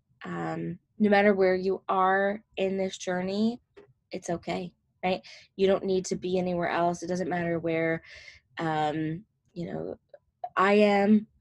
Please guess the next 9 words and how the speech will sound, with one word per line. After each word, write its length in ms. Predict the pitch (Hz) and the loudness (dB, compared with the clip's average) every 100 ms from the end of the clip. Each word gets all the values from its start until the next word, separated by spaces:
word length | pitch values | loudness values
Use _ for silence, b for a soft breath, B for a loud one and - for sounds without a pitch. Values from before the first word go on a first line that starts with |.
| - | -6
or, 540 | 175 170 165 160 156 - | -2 0 0 0 -2 -6
you 120 | 175 | -8
know, 100 | 165 - | -8 -4
anyone 300 | 202 208 202 | 0 2 2
else 220 | 190 185 | -2 -4
in 60 | 196 | -6
your 120 | 180 | -2
life 220 | 175 180 | -2 -4
is. 300 | 175 170 165 | -4 -4 -6